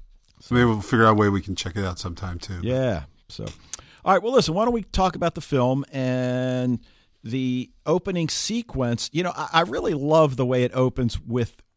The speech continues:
Speaker 1: the, the succinct history lesson that then morphs into the fact that it's actually Alliance propaganda being, you know, fed to the children, one of whom is River.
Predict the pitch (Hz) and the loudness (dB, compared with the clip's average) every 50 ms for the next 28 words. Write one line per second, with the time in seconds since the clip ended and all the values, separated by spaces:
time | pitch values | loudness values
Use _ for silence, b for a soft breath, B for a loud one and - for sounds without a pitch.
0 | _ - - 127 110 123 117 113 - - 123 120 113 - - - 131 - - - | _ -18 -10 -6 -4 -4 -4 -6 -6 -6 -4 -4 -4 -2 -4 -4 -2 -2 -2 -2
1 | - 220 214 202 - - - - - - 170 156 - - - 139 113 110 110 110 | 0 0 0 -2 -2 -6 -18 -10 -4 -2 0 0 0 -2 -2 -4 -2 -2 -2 -2
2 | 107 104 - 120 113 107 104 101 - b b b b b b b b b b b | -2 -2 -2 -2 0 0 0 -2 -4 b b b b b b b b b b b
3 | _ _ _ _ - 123 131 120 - 151 143 135 127 123 131 139 147 156 147 - | _ _ _ _ -4 -2 -2 -2 0 2 2 4 4 4 2 2 2 2 0 0
4 | - - - - 151 151 156 143 - - 147 135 117 127 113 - - 135 131 127 | -2 -6 -4 -2 0 0 0 0 0 -2 -2 -2 -2 -2 -4 -2 0 0 0 0
5 | - - 127 120 117 113 - - _ _ - 180 208 214 - - - 143 143 127 | -2 -2 -2 -2 -2 -2 -4 -8 _ _ -6 -4 -4 -4 -4 -6 -4 -4 -2 -2
6 | 117 117 113 117 110 104 - _ _ _ _ _ _ _ _ _ _ _ _ _ | -2 -2 -2 -2 -4 -6 -8 _ _ _ _ _ _ _ _ _ _ _ _ _
7 | _ - 120 123 127 131 135 139 139 139 135 127 - - - - _ _ _ _ | _ -2 -2 0 2 2 2 2 4 2 2 0 0 -4 -8 -10 _ _ _ _
8 | _ _ _ _ _ _ - - - 151 135 - 123 107 - 131 131 135 135 131 | _ _ _ _ _ _ -6 -4 -2 0 0 0 -2 -2 -2 -2 0 0 0 0
9 | 113 120 117 104 95 123 120 117 113 110 110 110 104 95 - _ - 113 104 98 | 2 0 -2 -2 -2 -2 -2 -2 0 -2 -2 -2 -4 -6 -10 _ -10 -8 -8 -8
10 | 101 - - - 135 123 120 104 - - 123 110 92 104 - - - 226 240 214 | -8 -10 -6 -4 -2 -2 -2 -2 -4 -4 -4 -4 -4 -4 -4 -2 2 2 4 2
11 | 156 131 139 143 139 127 120 139 143 143 135 - - 131 120 120 123 131 131 120 | 2 2 0 0 0 0 0 0 0 0 0 0 0 0 2 2 0 0 -2 -2
12 | 113 135 208 233 160 117 80 - | -2 -2 -2 -2 -2 -4 -8 -10